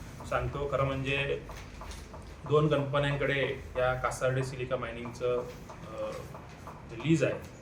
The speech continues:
आणि त्या लीजप्रमाणे तिथले, अ, ते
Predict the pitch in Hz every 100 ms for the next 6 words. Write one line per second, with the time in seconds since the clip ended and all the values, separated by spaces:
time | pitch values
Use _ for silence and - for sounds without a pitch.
0 | - - - - 131 131 135 160 160 156
1 | 147 147 151 151 139 143 143 147 143 139
2 | 123 123 123 143 147 147